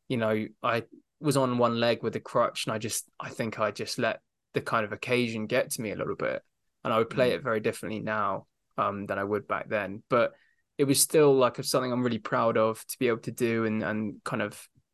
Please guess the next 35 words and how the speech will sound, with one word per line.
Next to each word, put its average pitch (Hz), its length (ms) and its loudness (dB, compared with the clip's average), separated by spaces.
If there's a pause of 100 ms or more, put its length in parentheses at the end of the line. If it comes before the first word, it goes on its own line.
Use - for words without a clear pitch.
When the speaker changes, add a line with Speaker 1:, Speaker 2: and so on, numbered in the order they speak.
(200)
Speaker 1:
you 123 140 -2
know, 107 160 0
tick 110 320 -4
off 110 220 -2
in 113 80 -10
a 107 60 -8
way. 101 380 -6 (240)
Speaker 2:
Yeah. 87 280 -6
Speaker 1:
For 110 100 -8
sure. 107 380 -6 (360)
Speaker 2:
So 147 200 4
aside 151 680 2
from 117 640 2 (220)
not 123 240 2
drinking 117 360 0
and 104 120 -2
playing 104 220 0
football, 104 460 0 (480)
what 151 220 2
are 123 220 8
the 131 120 8
Speaker 1:
<laughs> 127 80 8
Speaker 2:
other 117 300 4 (180)
lessons 113 640 2
or 98 440 4 (300)
that 117 140 2
you've 107 160 2
learned 110 280 4
or 101 140 4
philosophies 113 680 0
that 104 100 -8
you've 104 220 -4 (100)
developed 98 400 -2
so 98 140 -8
far? - 300 -8